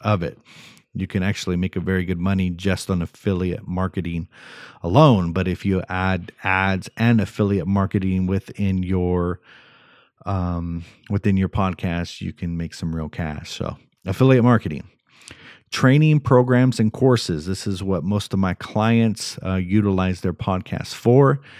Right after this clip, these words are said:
They pay me to do their podcast, take care of all the work behind the scenes, and their mission is to sell a training program and a course. Now, depending on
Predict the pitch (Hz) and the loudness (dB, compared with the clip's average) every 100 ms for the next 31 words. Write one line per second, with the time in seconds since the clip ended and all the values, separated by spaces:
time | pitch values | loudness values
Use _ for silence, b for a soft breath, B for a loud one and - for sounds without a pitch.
0 | B B B 90 87 104 92 92 92 90 | B B B -4 -2 0 0 0 0 -2
1 | - 90 87 85 95 95 90 110 98 - | -4 -4 -4 -4 -4 -2 -2 -2 -2 -2
2 | 95 98 - 92 92 90 87 92 87 92 | -6 -6 -10 -8 -4 -4 -2 -2 -2 -4
3 | 92 85 85 104 98 - 127 135 135 131 | -6 -6 -2 0 0 0 2 4 4 0
4 | B B B B - 98 95 90 98 98 | B B B B -6 -2 0 0 0 2
5 | 95 104 107 98 78 - - 95 - 98 | 0 0 -2 -2 -4 -8 -8 -8 -4 -4
6 | 92 95 - - 104 107 104 - 98 95 | -4 -6 -4 -2 0 0 -2 -2 -2 0
7 | 98 95 95 - 90 - - 110 101 64 | -2 -2 -4 -6 -8 -8 -2 0 2 -2
8 | - - B B B B B B - 101 | -8 -12 B B B B B B -2 0
9 | 92 104 127 127 123 123 - 113 104 98 | 0 0 2 4 4 2 0 2 4 4
10 | 95 92 | 2 0